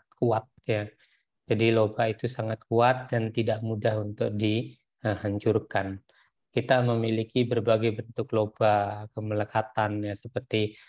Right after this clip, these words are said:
terhadap H P seperti itu. Kita masih melekat pada barang-barang seperti itu. Kita masih melihatnya sebagai fenomena yang subah, yang indah ya, bukan yang, eh, asubah. Nah, oleh karena itulah, eh, di sini, eh, loba itu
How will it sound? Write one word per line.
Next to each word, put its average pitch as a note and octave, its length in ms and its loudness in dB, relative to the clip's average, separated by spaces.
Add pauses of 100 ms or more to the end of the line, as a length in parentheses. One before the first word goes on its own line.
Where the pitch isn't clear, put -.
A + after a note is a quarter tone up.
(160)
terhadap G#2 480 2
H - 320 0
P - 40 -2 (360)
seperti - 280 -10 (120)
itu. D3 240 0 (320)
Kita - 240 2
masih D#3 240 2
melekat A#2 560 -2
pada A2 480 4
barang-barang G#2+ 640 0
seperti A2+ 480 -4
itu. G#2+ 240 -6 (320)
Kita B2 240 0
masih B2 320 2
melihatnya A2 560 2
sebagai A2+ 800 0 (240)
fenomena A2 480 0
yang A2 240 -2
subah, G#2+ 640 2
yang A2 240 -2
indah A2+ 400 0
ya, A2+ 160 0
bukan A2 400 -4
yang, A2 160 0 (480)
eh, G#2+ 160 0
asubah. G#2+ 560 0 (560)
Nah, A2 160 0
oleh G#2+ 160 0
karena G#2+ 320 -2
itulah, A#2 560 0 (400)
eh, A2 240 0
di G#2+ 160 -2
sini, C3 560 0
eh, A#2 240 -2
loba A2 400 -2
itu C3 480 2